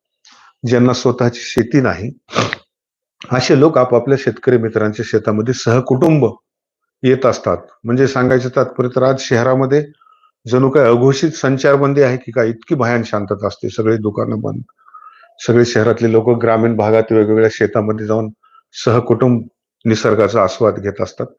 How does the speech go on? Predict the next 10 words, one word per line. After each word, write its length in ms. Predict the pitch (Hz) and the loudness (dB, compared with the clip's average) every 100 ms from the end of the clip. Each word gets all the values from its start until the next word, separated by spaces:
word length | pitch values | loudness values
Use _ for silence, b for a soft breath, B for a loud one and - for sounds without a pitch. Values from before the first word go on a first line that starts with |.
| B B B B - | B B B B 0
तर 80 | 117 | 0
अशा 220 | 113 143 | 2 2
वेळ 200 | 131 120 | 4 4
अमावस्याच्या 540 | 107 104 - 101 160 | 2 0 -4 -10 -8
आपल्या 220 | 135 120 107 | -8 -8 -10
सर्वांना 380 | 107 101 104 104 | -8 -8 -8 -10
शुभेच्छा. 520 | 101 98 107 107 143 139 - b b b _ | -4 -2 -2 0 -2 -2 -12 b b b _
दुसरी 320 | 113 123 160 | -2 2 2
गोष्ट, 280 | 139 147 143 | 4 4 2
आमच्या 480 | 123 123 131 131 | -2 0 2 2